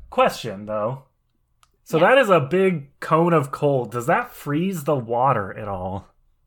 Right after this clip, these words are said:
Speaker 2: The water noticeably does not freeze. It
Speaker 1: Damn.
Speaker 2: seems like it's going to. Like, the cone of cold brushes across its surface, and it looks like it freezes, and then it just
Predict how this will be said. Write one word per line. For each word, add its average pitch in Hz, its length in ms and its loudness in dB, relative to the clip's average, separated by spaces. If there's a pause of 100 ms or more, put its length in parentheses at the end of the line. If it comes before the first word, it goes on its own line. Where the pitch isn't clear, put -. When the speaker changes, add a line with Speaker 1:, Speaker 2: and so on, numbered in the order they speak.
(640)
Speaker 2:
The 214 100 -8
water 214 420 -6
noticeably 214 800 -6
does 180 240 -8
not 185 280 -10
freeze. 160 520 -14
It 240 180 -2
Speaker 1:
Damn. - 80 -6
Speaker 2:
seems 285 240 -4
like 285 180 -2
it's 226 180 -8
going 202 340 -6
to. 180 180 -8
Like, 190 160 -8
the 220 100 -6
cone 254 260 -2
of 294 160 -4
cold 233 420 0 (340)
brushes 233 380 -2
across 226 340 -4
its - 160 -16
surface, 220 400 -8
and 208 100 -10
it - 80 -12
looks 202 220 -8
like 214 140 -10
it - 120 -12
freezes, 190 460 -10
and 190 180 -12
then 190 120 -8
it 180 80 -12
just - 280 -10